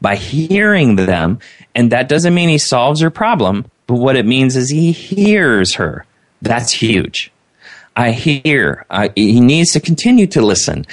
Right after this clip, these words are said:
so that she can come to her conclusion. And by the way, the time that both of them will come to the conclusion will likely be a same, if not, not similar conclusion if they love and concerned about each other.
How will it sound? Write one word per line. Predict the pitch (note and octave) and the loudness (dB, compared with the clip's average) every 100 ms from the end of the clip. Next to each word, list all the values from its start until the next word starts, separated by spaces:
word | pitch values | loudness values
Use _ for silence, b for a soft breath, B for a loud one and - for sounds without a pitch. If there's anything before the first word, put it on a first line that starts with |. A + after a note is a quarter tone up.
| B | B
so | - - C3+ D3 | -4 0 2 2
that | F3 D3 | 2 0
she | - B2 | 0 -2
can | A2 C3 | 0 -2
come | - A2 | 0 2
to | A2 | 4
her | C3 C#3 | 2 2
conclusion. | D#3 D3+ G#3+ G3+ B2 | 0 2 2 4 4
And | A2+ | 4
by | C#3+ | 2
the | G3 | 2
way, | D3+ C3 | 2 2
the | D3 | 0
time | D3 - A2+ B2 D3+ | -2 -2 -4 0 -2
that | - | 0
both | G#2 C3 | 0 0
of | D#3+ D3+ | -2 -2
them | E3 | 0
will | D#3 | 0
come | - D3 | 0 2
to | D3+ | 2
the | D3 | 0
conclusion | C3+ - C3+ D3+ E3+ E3+ | -4 0 0 2 0 -2
will | F#2+ A2 | 0 2
likely | G#2+ A2 C#3+ F3 | 2 2 -2 -2
be | D3+ B2+ B2+ C#3 B B B _ | 0 0 0 -2 B B B _
a | - G#2+ G#2+ F2+ | -6 -4 -2 -6
same, | - - - - A2 G2+ B2 | -8 -10 -4 -2 0 0 0
if | F3+ | 0
not, | D3+ E3 | 0 0
not | A2 D3 - | 0 -2 -2
similar | B2+ A#2+ D#3+ | 0 0 0
conclusion | - G#2+ - A#2 A#2+ | 2 0 2 2 2
if | B2+ - | 0 0
they | D3+ | 2
love | A#2+ G#2+ | 2 2
and | C#3 D3+ | 0 -2
concerned | G#2+ - A2+ A2+ | -2 -2 0 0
about | B2 B2+ E3 | 0 0 0
each | - | -2
other. | F2 D#2+ F#2+ | -4 -2 -2